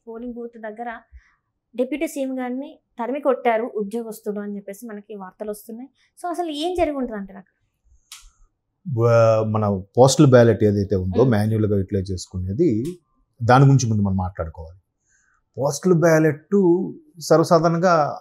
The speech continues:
Speaker 2: ఉపయోగించుకున్నవారు, నేను ఒక గవర్నమెంట్ సర్వెంట్ అబ్బాయిగా నాకు ఒక ఐడియా ఉంది, మా
Speaker 1: మ్మ్.
Speaker 2: నాన్నగారు దాన్ని ఎట్లా జాగ్రత్తగా వేసి దాన్ని పోస్ట్ చేసి కవర్ చేయడము ఇవన్నీ.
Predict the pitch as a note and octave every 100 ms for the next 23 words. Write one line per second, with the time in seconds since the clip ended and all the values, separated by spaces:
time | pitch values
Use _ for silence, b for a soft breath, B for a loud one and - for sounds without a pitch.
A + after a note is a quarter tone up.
0 | _ C3 D#3 C#3+ C#3 - B2+ B2 D#3 E3
1 | C3 C#3 B2+ B2 G#2+ A2+ A#2+ B2 A#2 B2
2 | A2+ A2+ G2+ G2+ G2+ A#2+ D3 A#2 A#2 A2+
3 | G2+ F#2+ - A#2 A#2 A2+ F#2 F#2 - -
4 | G#2+ G#2 G2+ G#2 G2+ G2 F#2+ G2+ G2 F#2+
5 | G#2+ F#2 - _ _ - G#2+ G2+ G2+ G2+
6 | G#2 G2 G#2 G2+ F#2 G#2 G2+ G2+ F#2 G2+
7 | G2 F#2+ G2 F#2+ G2+ C3 G#2+ G2 F#2+ F#2